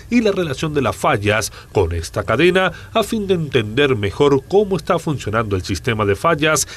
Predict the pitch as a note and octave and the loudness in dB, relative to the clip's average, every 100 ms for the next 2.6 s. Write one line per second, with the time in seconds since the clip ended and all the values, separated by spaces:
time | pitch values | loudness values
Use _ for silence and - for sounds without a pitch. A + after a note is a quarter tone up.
0 | - A3+ F3+ C3 A#2 G2 G2+ A#2 A2 G2+ | -2 0 2 2 -2 0 -2 0 0 -2
1 | E2+ - F3+ D#3 G2+ F2 - G3+ - - | -2 -4 0 0 0 -2 -2 -2 -4 -6
2 | F#2+ - E2 D#2 D2 - | -10 -6 -4 -4 -6 -12